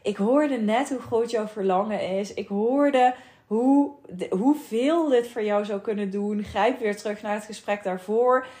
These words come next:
En vraag dan ook wat maakt dat je deze investering te hoog vindt. Of stel je voor dat dit en dit, dat je dit zou bereiken wat je net noemt. Is dat dan,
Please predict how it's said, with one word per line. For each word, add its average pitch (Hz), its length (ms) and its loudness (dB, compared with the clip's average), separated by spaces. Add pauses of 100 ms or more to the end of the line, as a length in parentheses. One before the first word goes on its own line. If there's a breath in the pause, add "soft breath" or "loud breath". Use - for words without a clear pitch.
(160 loud breath)
En 208 200 0
vraag 220 300 -2
dan 240 100 -6
ook 233 100 -6
wat 233 160 -4
maakt 208 580 -2
dat 202 160 -6
je 202 80 -12
deze 208 300 -4
investering 190 800 -8
te 208 60 -12
hoog 196 320 -4
vindt. 185 320 -6
Of 190 240 -4 (300 loud breath)
stel 269 380 0
je 294 160 0
voor 226 480 -2
dat 226 240 -4
dit 226 220 0
en 220 160 -8
dit, 214 200 -4
dat 226 180 -8
je 196 80 -12
dit 226 220 -4
zou 220 180 -4
bereiken 196 540 -4
wat 185 180 -6
je 190 100 -12
net 180 280 -8
noemt. 175 360 -10
Is 254 280 -4
dat 254 180 -8
dan, 208 300 -4